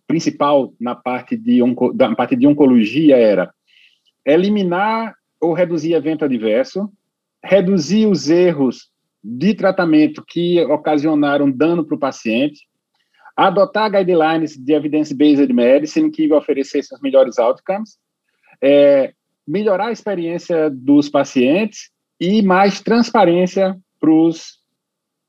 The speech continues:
consumidores. Então, assim, o Stefan falou no nível mais, é,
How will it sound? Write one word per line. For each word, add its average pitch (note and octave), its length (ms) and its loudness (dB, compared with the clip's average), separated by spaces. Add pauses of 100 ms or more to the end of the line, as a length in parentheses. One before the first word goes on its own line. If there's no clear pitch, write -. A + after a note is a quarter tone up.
(140)
consumidores. C#3+ 640 0 (320)
Então, A3+ 120 -2
assim, F3+ 240 -2 (120)
o D3 80 0
Stefan A#3 320 0
falou G3+ 260 4
no F#3 140 2
nível C#3+ 600 2 (360)
mais, C3 420 -2 (420)
é, A#2+ 160 -2